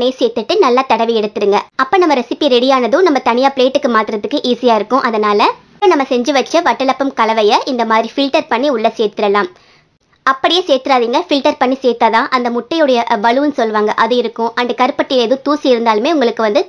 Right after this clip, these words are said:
தனியா எடுத்துடலாம். So இந்த மாதிரி filter பண்ணி சேர்த்துக்கங்க. இதையும் நீங்க குட்டி குட்டி பவுல்ல செய்யலாம். ஒரு பெரிய பாத்திரம், silver பாத்திரம் அந்த மாதிரி எதுல வேணாலும் செய்யலாம். நம்ம steam பண்ணி தான் எடுக்க போறோம். சேர்த்தாச்சு. இப்ப ரெடியா இருக்கு. இப்ப அடுத்த ஸ்டெப் இந்த மாதிரி ஒரு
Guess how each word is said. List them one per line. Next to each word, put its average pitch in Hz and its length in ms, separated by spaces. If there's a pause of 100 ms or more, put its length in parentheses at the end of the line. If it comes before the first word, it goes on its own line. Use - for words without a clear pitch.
(140)
தனியா 233 280
எடுத்துடலாம். 214 440 (420)
So 320 60 (100)
இந்த 247 140
மாதிரி 269 180
filter 262 320
பண்ணி 240 200
சேர்த்துக்கங்க. 214 480 (720)
இதையும் 381 280
நீங்க 311 220
குட்டி 302 200
குட்டி 285 240
பவுல்ல 262 340
செய்யலாம். 226 420
ஒரு 247 160
பெரிய 262 180 (140)
பாத்திரம், 233 440
silver 254 280
பாத்திரம் 226 360
அந்த 226 140
மாதிரி 240 200
எதுல 262 180
வேணாலும் 247 320
செய்யலாம். 226 320
நம்ம 247 160
steam 285 280
பண்ணி 240 200
தான் 240 140
எடுக்க 226 260
போறோம். 233 240 (920)
சேர்த்தாச்சு. 247 500 (180)
இப்ப 247 200
ரெடியா 240 260
இருக்கு. 311 220 (140)
இப்ப - 200 (120)
அடுத்த 339 300
ஸ்டெப் - 340
இந்த 233 120
மாதிரி 254 200
ஒரு 233 80